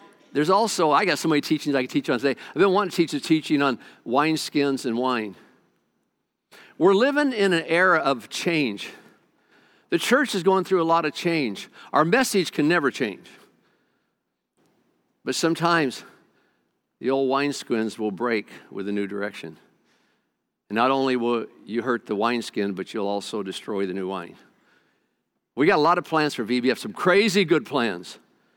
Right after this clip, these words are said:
Now, let's go back to this idea of living by faith. Faith in Jesus. Faith in him being our cornerstone.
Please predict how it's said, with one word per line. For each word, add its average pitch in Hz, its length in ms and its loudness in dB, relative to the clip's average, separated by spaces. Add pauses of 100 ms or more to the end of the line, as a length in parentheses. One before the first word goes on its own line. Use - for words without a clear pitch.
(560)
Now, 139 360 0 (880)
let's 131 220 -4
go 175 140 0
back 151 280 2
to 131 80 -2
this 117 160 -2
idea 131 260 2
of 123 60 2
living 123 240 0
by 107 140 0
faith. - 520 -8 (1120)
Faith - 720 0 (560)
in 147 140 0
Jesus. - 560 -4 (920)
Faith 190 360 2
in 180 80 2
him 165 220 0
being 151 180 2
our 135 80 0
cornerstone. 113 640 -4